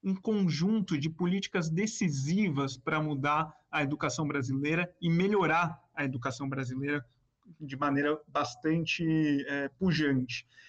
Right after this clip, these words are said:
E esse ciclo de dois mil e dezessete a dois mil e vinte e dois tinha que ter alguns, algumas marcas, alguns, eh, algumas estacas que seriam as nossas balizas. E nossa discussão interna,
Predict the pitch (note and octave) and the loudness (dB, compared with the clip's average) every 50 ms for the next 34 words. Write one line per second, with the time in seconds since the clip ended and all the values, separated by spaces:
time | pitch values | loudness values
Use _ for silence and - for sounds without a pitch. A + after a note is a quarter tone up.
0 | - - _ _ _ E3+ E3 F#3 G3+ G#3 G3+ - _ - F#3 G3 G3 - F#3+ - | -20 -20 _ _ _ 0 2 2 2 0 -2 -4 _ -2 -2 0 0 0 -2 -2
1 | - - - A3 A#3+ A#3 - F3+ D#3 D#3 E3 E3 D#3+ F3 E3+ E3 E3+ F3 F3 F3 | -2 -2 0 0 2 2 2 0 0 0 0 0 0 0 2 2 2 2 2 0
2 | D3+ D3 E3 D#3+ D#3+ - E3+ E3 D#3+ D#3+ - D#3 C#3+ D3 C#3 D3 D3+ D3 C#3+ C#3+ | 0 0 -2 -2 -2 -2 -2 -2 -2 -2 -4 -4 -2 -4 -2 -2 -4 -4 -4 -6
3 | D3 C#3 - - - D3+ E3+ G3 G#3 G3 - - _ _ _ _ _ - A#3+ B3 | -8 -8 -8 -8 -4 -2 -2 0 -2 -4 -6 -14 _ _ _ _ _ -2 0 0
4 | B3+ A#3+ - - G#3 A3+ B3 A#3 B3+ C4 C#4 C4+ - A#3 A3+ F#3+ F#3 G3 A#3 C#4 | 0 0 0 0 0 2 2 2 0 0 0 -2 -4 -4 -2 0 0 2 2 0
5 | D4 A#3+ G3 F3+ F#3 F#3+ F#3+ E3+ - - C3+ B2+ C3+ C#3 C3+ D3 E3+ F#3+ G3 F#3+ | 2 2 2 2 2 2 0 -2 -2 -4 -4 -4 -4 -4 -4 -2 -2 -2 -2 -4
6 | - - - - _ _ _ _ _ D#3 D3+ D3 D3 D3 D3 C#3+ D3 C#3+ D3 E3 | -8 -10 -14 -16 _ _ _ _ _ -4 -2 -2 0 0 -2 -2 -2 -2 -2 -2
7 | F3+ F3+ F3+ F#3+ F#3 - - - F#3+ A3 A#3 A#3 - G3 G3 - - F#3+ - - | -2 0 0 -2 -2 -2 -2 0 0 0 0 0 -2 -4 -4 -4 -6 -6 -4 -2
8 | F3 E3 F3+ F#3 F3+ E3+ F3 E3+ E3+ D#3+ - F3 D#3+ D#3+ D#3 E3 E3 D#3+ D#3 D3+ | -2 0 0 -2 -2 -2 -2 -2 -2 -2 -2 -2 -2 0 0 2 2 2 2 2
9 | D3+ C#3+ B2 B2 C3 A#2+ - - - - - _ - - - - - - - F#3 | 2 0 0 -2 -4 -6 -8 -12 -14 -16 -20 _ -20 -20 -20 -20 -20 -8 -2 0
10 | F3 F3 F#3 G#3+ A#3 A#3 A#3+ G#3 F3 - - - F#3 E3 - - G3 G#3 G#3+ F#3+ | 2 2 2 2 2 0 0 -2 -2 -4 -4 -6 -6 -6 -2 -2 -2 0 2 0
11 | D#3+ E3 - E3 F3 G3 G3 F3 D#3 D3 | 0 0 -2 0 0 0 0 0 0 -2